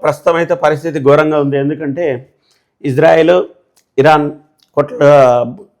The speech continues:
యుద్ధం చేస్తున్నాయి కాబట్టి already వాళ్ళ శాంక్షన్స్ already ఉన్నాయి కాబట్టి వాళ్ళు already డౌన్లో ఉండరు. నాకు తెలిసి ఇదేంటంటే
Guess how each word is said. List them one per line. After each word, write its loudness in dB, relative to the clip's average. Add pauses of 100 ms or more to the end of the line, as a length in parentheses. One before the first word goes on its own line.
(100)
యుద్ధం 0
చేస్తున్నాయి -2
కాబట్టి 0
already 2
వాళ్ళ 2 (400)
శాంక్షన్స్ -4
already 0
ఉన్నాయి -2
కాబట్టి 0
వాళ్ళు 2
already -2 (500)
డౌన్లో 2
ఉండరు. 0
నాకు -2
తెలిసి -4
ఇదేంటంటే -2